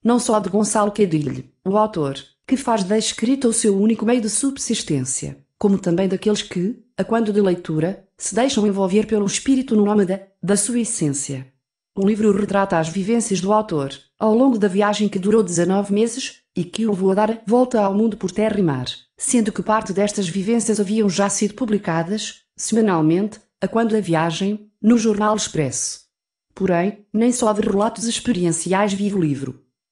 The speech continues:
Existe também uma certa preocupação interventiva por parte de Gonçalo Cadilho, que de forma leve, expressa a sua preocupação com as desigualdades, os conflitos e demais aspectos negativos com que se depara, e que retratam a imperfeita realidade mundial.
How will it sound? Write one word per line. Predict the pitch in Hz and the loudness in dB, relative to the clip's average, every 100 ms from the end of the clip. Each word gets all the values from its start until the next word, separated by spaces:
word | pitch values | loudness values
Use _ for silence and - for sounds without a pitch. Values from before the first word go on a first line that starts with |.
| - | -4
Existe | 196 190 214 208 - | -2 0 -2 -2 -4
também | 214 196 202 208 208 | -2 0 2 2 2
uma | 190 | 0
certa | 180 214 214 | 0 -2 -4
preocupação | 190 214 214 214 208 - 220 | -2 0 0 -2 -2 0 0
interventiva | 214 220 214 208 190 180 | 0 0 -2 -2 -4 -6
por | 185 180 | -6 -2
parte | 202 202 | -2 -2
de | 185 | -4
Gonçalo | 180 214 208 208 202 | 0 0 2 0 2
Cadilho, | 208 160 147 131 131 _ _ | 2 2 -2 -4 -10 _ _
que | 208 | -2
de | 208 | -2
forma | - 208 208 196 | 0 2 4 4
leve, | 196 196 247 262 _ | 4 0 -4 -10 _
expressa | - - 214 214 214 208 | -10 -2 0 0 0 0
a | |
sua | 190 208 | 0 0
preocupação | 185 196 196 185 233 233 | 0 -2 -2 -4 0 0
com | 226 | 0
as | 208 | 0
desigualdades, | 180 202 196 196 170 151 175 196 - _ _ | 0 0 2 2 2 -2 -4 -8 -12 _ _
os | 190 | -10
conflitos | - 185 170 220 214 170 | -4 -4 -2 -4 -2 -4
e | 165 | -2
demais | 160 170 185 | 0 0 0
aspectos | 196 - 185 170 175 | -2 -2 -4 -2 0
negativos | 214 240 262 240 | 2 2 0 -2
com | 214 240 | 0 0
que | 240 | 0
se | - | -2
depara, | 220 220 175 156 180 226 - _ | -6 -4 -2 0 -2 -4 -10 _
e | - | -2
que | 220 | 2
retratam | 196 214 202 202 202 | 2 2 0 2 2
a | |
imperfeita | 220 214 - 185 185 | 2 0 -2 -2 0
realidade | 190 233 240 208 196 | -2 0 0 2 2
mundial. | 196 202 165 120 117 - | 0 0 0 -4 -6 -12